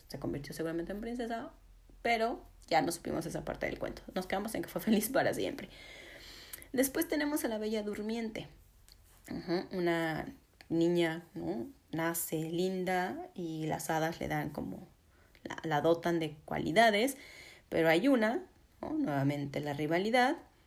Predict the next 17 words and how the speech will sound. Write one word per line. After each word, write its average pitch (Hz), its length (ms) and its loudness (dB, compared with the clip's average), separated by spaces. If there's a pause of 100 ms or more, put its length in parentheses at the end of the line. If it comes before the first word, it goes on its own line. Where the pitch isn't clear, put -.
(540)
que 220 460 0
se - 160 2
desquita 202 420 0
con 269 160 0
ella 220 260 0
por 175 160 -4
no 170 80 0
haber 165 180 0
sido 170 200 0
invitada 208 600 2 (1040)
y 202 140 2
entonces, 220 840 2
eh, 160 640 -6
le - 360 -4
lanza 151 380 -4
un 151 160 -4
hechizo. - 440 -8